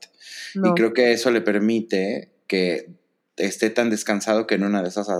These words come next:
Speaker 1: a la gente se le olvide, o también haya gente que de plano como, pues, es
Speaker 2: No lo vivió, ajá.
Speaker 1: Ajá, y... Ajá, exacto. Y se va también,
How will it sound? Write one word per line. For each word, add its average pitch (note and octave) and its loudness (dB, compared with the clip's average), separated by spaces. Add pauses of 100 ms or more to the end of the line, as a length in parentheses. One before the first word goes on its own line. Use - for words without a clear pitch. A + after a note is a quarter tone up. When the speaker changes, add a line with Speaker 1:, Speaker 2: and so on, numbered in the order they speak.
Speaker 1:
a E2+ -8
la E2 -14
gente G2 -8
se G#2+ 0
le G2+ 2
olvide, G#2 0 (420)
o A#2 4
también F#2+ -2
haya F#2 -4
gente F#2 -10
que F2 -6
de D#2 -8
plano F2+ -2
como, D#2 -8 (220)
pues, D2 -8
es F2+ -4
Speaker 2:
No E3 2
lo E3+ 2
vivió, A#3 0
ajá. F3 -4 (440)
Speaker 1:
Ajá, F2+ -4 (220)
y... E2+ -8 (260)
Ajá, F2 -8 (100)
exacto. - -10 (380)
Y - 2
se D3+ 4
va C#3+ 2
también, A#2+ 2